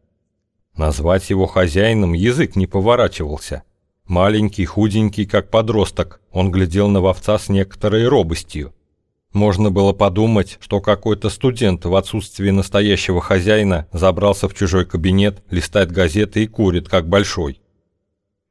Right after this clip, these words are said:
Обитатель несмело улыбнулся, глядя на Вовца снизу вверх, и спросил:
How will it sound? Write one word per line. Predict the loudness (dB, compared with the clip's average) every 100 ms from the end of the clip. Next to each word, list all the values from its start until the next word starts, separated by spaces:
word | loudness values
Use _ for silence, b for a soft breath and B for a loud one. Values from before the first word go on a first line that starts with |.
| _ _ _
Обитатель | -4 -2 0 0 0 0
несмело | 0 0 0 2 2
улыбнулся, | 0 2 2 2 0 -4 -4 _ -4
глядя | 0 0 2
на | 0
Вовца | 2 0 0 -2
снизу | 0 0 0 0
вверх, | 2 0 -2 -14 -10
и |
спросил: | -10 0 0 0 -6 -10